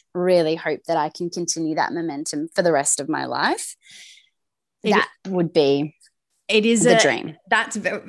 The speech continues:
Speaker 2: like, resonates with me a lot. And, and I, and I say this with, um, I guess, the understanding of the, of the privilege that I have to not necessarily call my career,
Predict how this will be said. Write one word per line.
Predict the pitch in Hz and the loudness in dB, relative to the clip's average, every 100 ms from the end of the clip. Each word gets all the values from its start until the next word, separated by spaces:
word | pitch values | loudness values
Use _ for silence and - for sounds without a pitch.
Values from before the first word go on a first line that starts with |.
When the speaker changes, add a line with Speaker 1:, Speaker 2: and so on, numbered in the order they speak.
| 220 | -4
Speaker 2:
like, | 208 190 | 0 0
resonates | 190 175 175 165 165 147 - | 0 0 0 0 -2 -2 -6
with | 160 | -6
me | 160 156 | -4 -2
a | 160 | -2
lot. | 147 151 - | -2 -4 -4
And, | 165 160 151 - | -4 -4 -6 -4
and | 165 | -4
I, | 156 151 156 151 156 _ _ - | -4 -4 -6 -8 -12 _ _ -8
and | 180 | -6
I | 170 | -4
say | 170 - 175 165 | -6 -2 0 0
this | 165 170 - - | 2 0 -2 -6
with, | 170 165 165 147 _ _ _ _ _ - | -4 -4 -4 -8 _ _ _ _ _ -10
um, | 165 165 160 82 - 180 _ _ _ - _ _ _ 202 | -6 -6 -8 -10 -10 -12 _ _ _ -20 _ _ _ -4
I | |
guess, | 202 196 - - | -2 -2 -4 -6
the | 202 202 | -2 0
understanding | 185 180 170 - 175 165 165 165 | 0 -2 -4 -2 -2 -2 -4 -4
of | 151 | -6
the, | 165 - | -8 -8
of | - 165 160 | -6 -4 -6
the | |
privilege | 165 - 160 147 151 156 151 - - _ - - | -8 -6 -6 -4 -6 -6 -6 -6 -8 _ -16 -6
that | 165 | -4
I | |
have | 160 175 151 151 151 | -4 -4 -4 -6 -10
to | - - 165 156 151 151 _ _ - | -12 -4 -4 -4 -8 -10 _ _ -8
not | 165 156 - | -4 -4 -6
necessarily | 156 - 160 160 156 156 | -10 -8 -6 -6 -6 -8
call | 151 - 156 147 - - - | -10 -10 -8 -8 -12 -14 -10
my | 170 147 | -6 -6
career, | 151 - 170 156 151 151 117 | -6 -8 -6 -4 -6 -8 -10